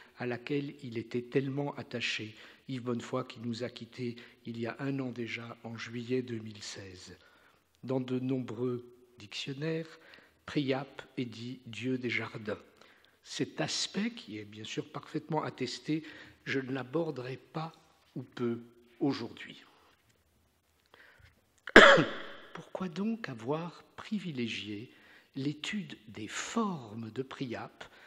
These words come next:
sa morphologie, plutôt par exemple que d'analyser le rêve des formes linguistiques dans le parler d'Adam et Ève au Jardin d'Éden, ou bien de se demander avec saint Augustin en quelle forme de langue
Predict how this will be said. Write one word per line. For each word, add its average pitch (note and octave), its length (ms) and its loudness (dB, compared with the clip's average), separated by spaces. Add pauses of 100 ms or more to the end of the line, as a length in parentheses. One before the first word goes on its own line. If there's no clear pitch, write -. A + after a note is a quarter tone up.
(200)
sa - 260 -6
morphologie, B2 960 0 (480)
plutôt C#4+ 380 0
par A2 220 -8
exemple C#3 360 -4
que - 80 -2
d'analyser A#2+ 640 0
le B2+ 160 8
rêve E3 720 0
des A2 140 -4
formes C#3 520 2
linguistiques A#2+ 840 -8 (400)
dans E3+ 400 2 (280)
le A#2 180 2
parler E3+ 600 2
d'Adam C3 540 0
et C3 200 -4
Ève A#2 360 -4 (340)
au C3 100 2
Jardin B2 460 2
d'Éden, G#2 600 -6 (560)
ou C#3+ 60 -2
bien A2 400 -4
de G#2+ 120 -2
se B2 140 -2
demander B2+ 460 2
avec A2+ 240 -4
saint A2+ 220 -4
Augustin C3 560 0 (340)
en C#3 80 -2
quelle D3 240 0
forme F#3+ 640 0
de C3+ 140 4
langue D#3+ 540 4